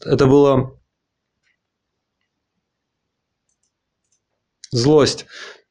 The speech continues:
И я не могу, не мог терпеть вещи таким путем, каким они происходили.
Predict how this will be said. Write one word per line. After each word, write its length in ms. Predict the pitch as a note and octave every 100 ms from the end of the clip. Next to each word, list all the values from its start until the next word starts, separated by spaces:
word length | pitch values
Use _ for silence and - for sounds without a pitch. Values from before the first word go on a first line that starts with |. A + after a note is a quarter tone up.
| -
И 120 | C3
я 200 | C3 C#3+
не 120 | C#3+
могу, 320 | D3 D3+ C#3+ D#3
не 100 | D3+
мог 200 | D#3 D3+
терпеть 440 | D#3 D3 F3 D3+
вещи 480 | C#3+ C#3+ - A#2 G#2+ _ _ _ _ _ _ D#3 D#3 _ -
таким 480 | B2 - C#3 B2
путем, 320 | - C3+ C#3 B2+
каким 320 | B2+ C3+ B2
они 160 | B2
происходили. 760 | A#2+ B2+ A#2+ - A#2+ A2+ G2+